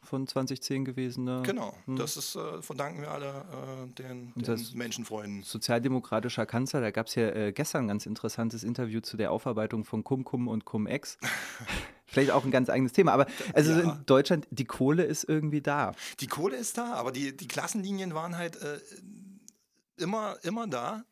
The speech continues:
Speaker 2: ja, die waren halt nie so ausgeprägt vielleicht und manchmal eben nicht so spürbar, weil die Leute nicht so arm waren oder nicht so tief gefallen sind oder die im Schatten sieht man nicht,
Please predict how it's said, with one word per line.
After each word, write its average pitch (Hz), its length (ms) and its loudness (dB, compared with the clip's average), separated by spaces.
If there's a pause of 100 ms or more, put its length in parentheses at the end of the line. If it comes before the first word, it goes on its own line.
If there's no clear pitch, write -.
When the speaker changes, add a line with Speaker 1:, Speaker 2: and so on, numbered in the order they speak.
Speaker 2:
ja, 135 300 -4
die 151 180 -10
waren 147 240 -2
halt 175 160 -6
nie 160 140 -4
so 160 100 -4
ausgeprägt 202 560 -6
vielleicht 196 320 -6
und 156 120 -6
manchmal 156 340 -6
eben 143 800 -6
nicht 143 240 -6
so 139 120 -4
spürbar, 190 580 -4
weil 160 140 -4
die 143 100 -6
Leute 139 320 -2
nicht 123 200 -4
so 107 180 -6
arm 107 260 -4
waren 110 200 -4
oder 113 160 -4
nicht 120 120 -4
so 135 100 -6
tief - 220 -10
gefallen 151 400 -6
sind 117 220 -4
oder 117 160 -2 (520)
die 123 220 -6
im 151 120 -2
Schatten 160 360 -4
sieht 156 260 -6
man 117 220 -4
nicht, 92 340 -10